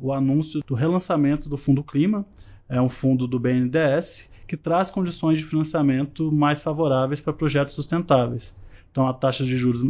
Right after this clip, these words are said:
é, menores, com condições de pagamento que favorecem, de fato, que se obtenha crédito para, por exemplo,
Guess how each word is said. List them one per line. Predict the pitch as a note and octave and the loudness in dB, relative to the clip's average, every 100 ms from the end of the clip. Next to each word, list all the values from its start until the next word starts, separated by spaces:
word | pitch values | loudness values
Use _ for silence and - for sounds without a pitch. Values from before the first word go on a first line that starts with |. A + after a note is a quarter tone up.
| - | -2
é, | B2 A#2 | -4 -2
menores, | C3+ D#3+ D3 E3 D#3 C#3+ | 0 0 2 0 0 -4
com | - C3 B2+ B2+ - | -4 0 0 0 2
condições | C3 B2+ C#3+ C#3 | 2 2 0 -2
de | |
pagamento | C#3 C3 B2+ B2 B2 A#2+ C3 B2 A#2+ A#2 A#2+ - - | -2 -2 0 2 0 -2 -2 -2 0 -2 -4 -8 -16
que | - C#3+ | -8 -4
favorecem, | C#3+ D3+ C3+ C3 D3+ | 0 0 0 0 -4
de | C#3+ | -8
fato, | - B2 B2+ | 0 2 0
que | - C#3+ | -2 -8
se | - D#3+ | -2 0
obtenha | D3 C#3 - C#3+ | 0 0 0 0
crédito | D3 B2+ B2 B2 - | 0 0 -2 -2 -4
para, | C#3+ | -2
por | C#3 C#3 | 0 0
exemplo, | B2 B2+ B2+ C3+ C3 | 0 0 0 0 -2